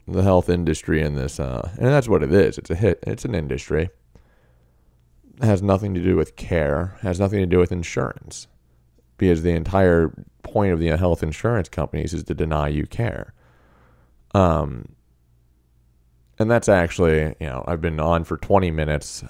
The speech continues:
Uh, I, I've made a few points. I've kinda gotten the rust out of my voice. You've stayed it, tuned in this long. I hope you tune in next time. I promise it won't be as long in between as it was this time.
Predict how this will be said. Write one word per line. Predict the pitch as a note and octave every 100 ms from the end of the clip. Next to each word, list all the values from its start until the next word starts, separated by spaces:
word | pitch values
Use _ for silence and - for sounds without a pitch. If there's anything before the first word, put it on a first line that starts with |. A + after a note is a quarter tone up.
| -
Uh, | E2 D2 C2+ B1 -
I, | D2 C#2 -
I've | D2+ F2
made | F2 E2+
a | D#2
few | - G2 F#2
points. | - D2+ C#2+ D2
I've | C#2+
kinda | F#2 F2
gotten | D#2 D#2+ E2 D2+
the | C#2+
rust | D#2+ D#2 - D#2
out | C2+
of | C2+
my | C2+ C2
voice. | C#2 C2+ C2 C#2 - - _ _ _ _ _ _ _ -
You've | G2 G#2 F#2
stayed | - F#2+ E2+
it, | E2+ -
tuned | - F#2 E2+
in | F2+ F2+
this | E2+ E2 -
long. | D#2+ D#2 F#2
I | D#2+
hope | F2 E2+
you | D#2+
tune | - F2 D#2+
in | D2+
next | D2+ D#2 -
time. | - D#2 D#2+
I | C2+
promise | - - A2 F#2 D#2
it | -
won't | D#2+ D2+
be | E2
as | D2+ E2
long | D#2+ D#2 D#2 D2+ C#2+ _ _ _ -
in | F2
between | D2 - F2 E2 D#2
as | D2 D2+
it |
was | - D#2 D2
this | D#2 D2+
time. | - D#2 C#2+ D2+